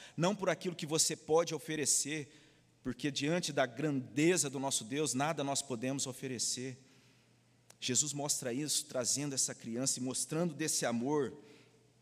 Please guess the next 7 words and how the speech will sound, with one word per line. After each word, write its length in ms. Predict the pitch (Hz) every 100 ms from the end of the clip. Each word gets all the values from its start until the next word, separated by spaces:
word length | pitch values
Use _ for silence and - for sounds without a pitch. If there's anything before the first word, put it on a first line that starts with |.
| _
dessa 420 | 123 127 - 131
bondade, 720 | 107 147 151 113 127 151 123
desse 280 | 117 139 -
acolhimento 680 | 147 175 175 135 135 185 185
gracioso 600 | 147 156 - 135 170 147
de 100 | 123
Jesus. 560 | 131 104 131 147 -